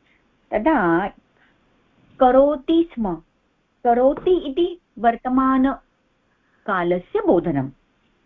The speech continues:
अधुना किं भवति तत्र "करोति स्म", अनेन किं भवति? वर्तमानकालिकैः धातुरूपैः सह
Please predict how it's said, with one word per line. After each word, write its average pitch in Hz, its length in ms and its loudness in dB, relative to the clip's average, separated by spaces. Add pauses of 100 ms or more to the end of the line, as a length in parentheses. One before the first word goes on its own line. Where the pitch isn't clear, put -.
(440)
अधुना 320 340 2
किं 381 440 -10
भवति 330 300 -2
तत्र 294 240 -2
"करोति 339 760 0
स्म", 254 480 0 (120)
अनेन 277 320 -2
किं 359 240 -4
भवति? 359 360 -6 (760)
वर्तमानकालिकैः 208 2250 0
धातुरूपैः 220 1160 0
सह 220 720 -2